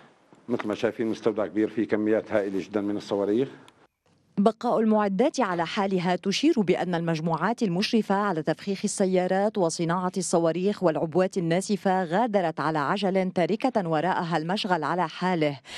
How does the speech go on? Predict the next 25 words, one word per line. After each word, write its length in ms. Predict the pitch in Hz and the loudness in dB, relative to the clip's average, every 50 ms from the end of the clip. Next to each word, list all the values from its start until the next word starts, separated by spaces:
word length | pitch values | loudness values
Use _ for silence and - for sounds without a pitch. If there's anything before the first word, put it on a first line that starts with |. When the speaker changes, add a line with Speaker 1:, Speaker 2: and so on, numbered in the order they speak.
| - - - - 160 | -12 -12 -4 0 0
Speaker 2:
يشهد 340 | 180 185 - 220 233 208 | 0 2 2 2 2 2
على 240 | 226 208 208 220 214 | 2 2 2 0 0
حقيقة 460 | 196 208 220 - 254 277 262 - 233 - 220 | 0 -2 -2 0 -2 -2 0 0 0 0 0
الدور 380 | 214 180 165 185 226 240 240 | 0 2 2 2 2 4 2
الذي 300 | 226 196 180 175 165 202 | 2 2 2 2 2 0
كانت 380 | 196 - 214 226 233 226 - - | 2 2 2 4 2 2 2 0
تلعبه 580 | 190 180 165 220 208 196 170 190 175 170 190 | 0 0 0 -2 -2 0 2 2 2 4 2
هذه 220 | 208 196 202 180 175 | 2 2 2 0 2
المزارع 600 | 165 165 160 156 156 165 185 208 214 208 202 190 | 2 2 2 2 2 2 2 2 2 2 0 0
كمصدر 640 | - - 170 160 160 156 - 262 240 196 180 175 160 | 0 -2 -2 -2 -2 -2 0 0 0 0 0 0 0
لسيارات 800 | 147 147 151 151 - 180 165 165 160 165 165 175 214 226 - 196 | 0 0 -2 0 0 0 2 2 2 2 2 2 0 0 0 0
مفخخة 680 | 180 175 175 170 - 269 - - 185 156 - - 160 | 0 0 0 0 -2 -2 -4 -4 -8 -6 -2 -2 0
بالموت، 540 | 156 156 156 156 160 160 160 156 - - - - | 0 0 0 0 0 0 0 -2 -4 -6 -10 -2
دون 220 | 160 180 208 220 202 | 2 4 4 4 4
أن 180 | 151 147 202 | 2 2 2
يعرف 340 | 202 208 247 277 254 190 - | 2 2 2 2 0 -2 -2
حتى 260 | - 190 180 - 185 | -4 -6 -2 0 0
الآن 380 | 170 - - 185 185 185 208 214 | 0 0 0 0 0 2 2 2
ما 160 | 196 147 147 | 2 2 0
إذا 140 | 170 175 180 | 0 -2 -2
كان 240 | - 208 202 196 196 | 0 0 0 0 2
هناك 380 | 175 175 190 185 190 196 - | 2 2 2 2 2 2 0
مراكز 460 | 185 170 175 175 190 196 - 202 165 | 0 0 0 0 0 0 0 -2 -2
تفخيخ 520 | 175 175 185 170 - - - 233 220 - 196 | 0 0 -2 -2 -2 -2 -2 -2 0 0 0
مشابهة. 760 | 170 175 170 160 - 185 165 143 151 139 139 156 151 156 | 0 0 0 2 2 0 2 0 0 0 0 0 -2 -2